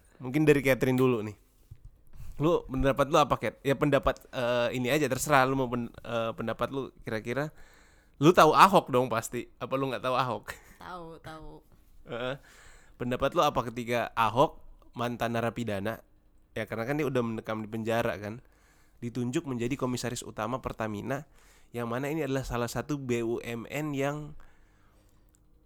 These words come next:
Speaker 1: paling strategis kayaknya di, di, di Indonesia dan paling menghasilkan lah dalam tanda kutip di Indonesia.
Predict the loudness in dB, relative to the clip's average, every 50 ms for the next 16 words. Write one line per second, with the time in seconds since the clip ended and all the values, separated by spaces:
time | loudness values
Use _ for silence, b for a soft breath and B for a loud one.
0 | -6 -4 -2 -2 -2 -4 -4 -4 -4 -4 -4 -2 -4 -2 -2 -2 -4 -4 -4 -6
1 | -8 -8 -8 -8 -8 -8 -8 -10 -10 -10 -10 -10 -10 -8 -8 -8 -8 -8 -8 -10
2 | -10 -10 -12 -12 -12 -14 -16 -18 -20 _ _ _ -18 -14 -12 -10 -8 -8 -6 -6
3 | -6 -4 -4 -4 -6 -6 -6 -6 -6 -6 -6 -4 -2 -2 -2 0 0 -2 -2 -2
4 | -4 -4 -4 -4 -4 -4 -4 -2 0 0 0 0 -2 -6 -8 -10 -10 -10 -8 -8
5 | -8 -10 -10 -10 -10 -10 -10 -10 -10 -10 -8 -8 -10 -8 -8 -8 -6 -6 -6 -6
6 | -6 -8 -8 -10 -10 -12 -14 -14